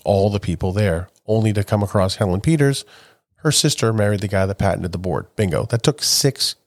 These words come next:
years to uncover. So there's a big difference between this museum and a lot of other museums is,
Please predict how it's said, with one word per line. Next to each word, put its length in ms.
years 520
to 100
uncover. 480
So 440
there's 160
a 60
big 200
difference 360
between 340
this 200
museum 440
and 100
a 20
lot 160
of 60
other 200
museums 580
is, 360